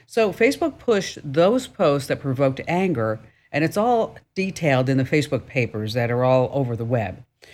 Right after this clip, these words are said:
So only now that we're really learning the full story of Facebook's involvement in the January sixth attack on the Capitol, but there's still a major question that I'm wondering, like, why is Americans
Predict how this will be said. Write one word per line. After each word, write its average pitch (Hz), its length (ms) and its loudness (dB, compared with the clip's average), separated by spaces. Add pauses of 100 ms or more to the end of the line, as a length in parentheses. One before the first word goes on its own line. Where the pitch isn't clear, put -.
So - 300 0 (100)
only 269 260 4
now 214 260 4
that 175 180 4
we're 170 80 0
really 226 380 -2
learning 170 400 2
the 135 120 2
full 170 240 -4
story 143 320 -2
of 120 100 -2
Facebook's 131 380 -6
involvement 120 540 -2
in 127 160 -6
the 123 100 -2
January 131 460 0
sixth 131 300 -12
attack 120 260 -4
on 113 80 -4
the 110 80 -6
Capitol, 120 540 -2
but 147 260 0 (300)
there's - 160 -8
still - 260 -6
a 165 80 -4
major 160 440 -2
question 143 420 -4
that 113 80 -4
I'm 123 80 -2
wondering, 120 320 -2
like, 107 220 -6 (920)
why 220 280 -4
is 370 240 -2
Americans 143 840 -2